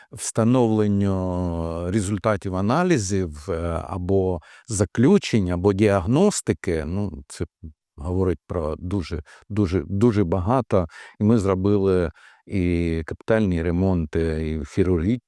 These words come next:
е, в-, почали робити в хірургічному відділенні в минулому році, і в цьому році ми його закінчимо.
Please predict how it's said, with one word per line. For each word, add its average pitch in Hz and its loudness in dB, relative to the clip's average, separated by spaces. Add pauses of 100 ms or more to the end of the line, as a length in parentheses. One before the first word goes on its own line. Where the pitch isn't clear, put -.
е, 107 -2 (540)
в-, 87 -6
почали 92 0
робити 85 -4
в 80 -6
хірургічному 107 -4
відділенні 98 -4
в 92 -4
минулому 87 -4
році, 120 -2
і 101 -4
в 82 -8
цьому 101 -2
році 92 -6
ми 87 -6
його 80 -8
закінчимо. 117 -4